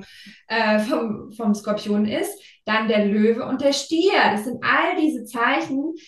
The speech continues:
die man als sehr beharrlich, stur auch vielleicht kennt in ihrer Energie. Und deswegen zeigt sich in dir selber und im Außen gleichzeitig dann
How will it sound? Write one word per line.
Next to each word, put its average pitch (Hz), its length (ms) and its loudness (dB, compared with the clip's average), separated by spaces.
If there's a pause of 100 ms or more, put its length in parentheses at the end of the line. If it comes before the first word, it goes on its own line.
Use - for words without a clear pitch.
(240)
die 294 100 -6
man 302 180 2
als 254 520 -2
sehr 247 600 2 (120)
beharrlich, 226 1000 2
stur 262 680 2
auch - 100 -8
vielleicht 214 520 0
kennt 247 360 -2 (120)
in 254 160 -8
ihrer 254 260 -2
Energie. 247 640 -4 (340)
Und 254 300 -8
deswegen 311 680 -2
zeigt 302 500 0
sich - 260 -8
in 269 200 -2
dir 240 240 2
selber 269 760 0 (200)
und - 100 -2 (220)
im - 60 -6
Außen 311 360 2
gleichzeitig 208 800 -2
dann 254 300 -4